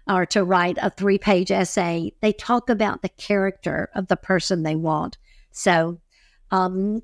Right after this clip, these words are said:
Parenting Matters Now is a podcast that my husband does, but our ministry is mostly together. We do speaking on marriage and family, and that would be listed at rogersmith M D dot com.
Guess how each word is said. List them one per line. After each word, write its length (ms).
Parenting 640
Matters 480
Now 480
is 200
a 60
podcast 600
that 140
my 120
husband 480
does, 340
but 240
our 140
ministry 680
is 160
mostly 480
together. 760
We 380
do 200
speaking 520
on 160
marriage 400
and 160
family, 500
and 460
that 220
would 160
be 140
listed 440
at 100
rogersmith 880
M 240
D 420
dot 240
com. 460